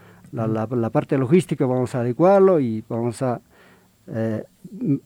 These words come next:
Speaker 1: hacer los espacios de acuerdo a los protocolos de saneamiento que hoy nos, nos, realmente nos rigen.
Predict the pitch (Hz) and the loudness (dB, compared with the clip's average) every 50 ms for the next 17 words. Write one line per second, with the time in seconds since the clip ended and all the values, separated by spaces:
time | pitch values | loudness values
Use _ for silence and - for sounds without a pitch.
0 | _ _ _ _ _ _ - 131 120 - 185 180 165 147 - 147 127 - - - | _ _ _ _ _ _ -8 -6 -2 2 4 4 4 4 2 0 -4 0 4 4
1 | 175 151 - - 151 - - - - _ _ - 180 120 110 - 170 165 160 160 | 4 4 4 0 -4 -4 -4 -12 -20 _ _ -12 -10 -8 -4 0 2 2 4 4
2 | 160 151 - _ - - - - _ _ _ _ _ _ _ - 170 123 117 117 | 2 0 -2 _ -20 -20 -20 -20 _ _ _ _ _ _ _ -12 -8 -4 -4 -2
3 | 117 113 113 113 113 107 107 107 107 107 110 110 110 110 113 110 - - - 117 | -2 -2 -2 -2 -2 -2 -2 -4 -4 -4 -4 -4 -4 -4 -6 -6 -8 -6 -6 -6
4 | 123 - 139 - 151 143 139 123 123 113 - - 127 117 131 127 131 131 120 - | -4 -6 -6 -2 -2 0 0 0 -2 -4 -4 -4 -4 -2 0 0 0 0 0 -2
5 | 123 113 - - _ _ _ - 135 113 110 110 107 117 - - _ - 139 131 | -4 -8 -8 -10 _ _ _ -10 -8 -6 -6 -6 -8 -10 -12 -16 _ -6 -2 0
6 | 143 147 - 262 175 123 113 117 - - - - _ _ _ - 123 113 113 101 | 0 0 0 -2 -6 -6 -6 -6 -8 -12 -20 -20 _ _ _ -10 -8 -6 -8 -8
7 | - - - - _ - 127 120 117 123 127 113 117 107 110 113 104 - 143 - | -10 -14 -20 -18 _ -6 -4 -2 0 -2 -2 -2 -4 -6 -6 -6 -4 -4 -4 -4
8 | - 110 | -6 -10